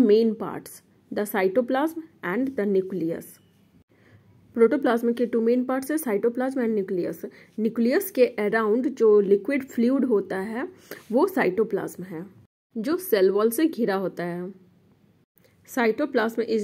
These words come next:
that part of protoplasm which surrounds the nucleus and itself surrounded by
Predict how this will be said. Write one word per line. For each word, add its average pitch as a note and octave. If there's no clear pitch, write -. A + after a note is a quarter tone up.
that B3+
part F#3+
of G3+
protoplasm G#3
which C4+
surrounds A3+
the G3+
nucleus G3+
and G3+
itself A#3
surrounded G#3
by F#3+